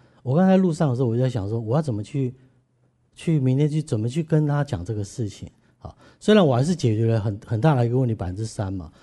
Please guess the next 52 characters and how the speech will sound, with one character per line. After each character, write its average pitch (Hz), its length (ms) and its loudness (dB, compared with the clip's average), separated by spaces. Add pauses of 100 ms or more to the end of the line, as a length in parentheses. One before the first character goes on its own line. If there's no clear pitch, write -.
(160)
但 143 140 -2
是 151 100 0
我 117 140 2
觉 127 120 2
得 135 100 4
我 113 120 0
之 170 160 -8
前 127 220 -4
的 113 80 -4
态 139 240 -4
度 131 260 -4 (380)
好 101 140 -4
像 139 360 -2
不 131 120 -4
是 156 120 -2
很 123 160 -2
好。 - 300 -10 (500)
我 127 120 -4
觉 175 100 2
得 165 80 4
好 127 80 2
像 147 340 0 (640)
有， 123 380 0 (1120)
除 185 180 2
了 170 80 6
我 147 140 6
想 123 160 2
把 101 120 -2
事 160 220 -2
情， 127 100 2
这 143 240 0
事 151 240 -2
情 117 160 0
做 139 140 -2
好 107 180 -2
以 104 100 -4
外， 120 100 0
我 110 180 -2
觉 170 140 -2
得， 139 140 2 (460)
我 120 140 0
觉 175 220 -2
得 156 180 2
有 120 140 0
一 147 40 0
个 147 160 0
很 120 280 -4
大 160 120 4
的 156 100 4
问 151 140 2
题 117 80 0
是， 123 260 0